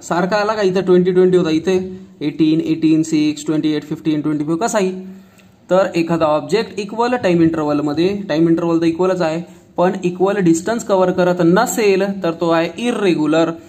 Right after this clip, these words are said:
म्हणून त्याला काय म्हणू आपण? नॉन युनिफॉर्म linear motion. ठीक आहे, सारखा डिस्टन्स travel करत असेल तर uniform,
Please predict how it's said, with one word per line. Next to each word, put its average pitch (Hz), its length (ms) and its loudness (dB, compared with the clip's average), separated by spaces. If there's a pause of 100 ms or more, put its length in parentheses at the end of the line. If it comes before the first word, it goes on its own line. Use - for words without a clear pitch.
(180)
म्हणून 165 280 2
त्याला 165 160 0
काय 156 140 -2
म्हणू 151 180 -6
आपण? 147 180 -2
नॉन 196 420 2
युनिफॉर्म 180 520 2
linear 147 360 -2
motion. 131 320 -12 (1120)
ठीक 196 140 -2
आहे, 190 260 -4
सारखा 147 400 -4
डिस्टन्स 180 800 -2
travel 170 260 0
करत 180 260 0
असेल 139 360 -6
तर 135 100 -6
uniform, 160 500 -2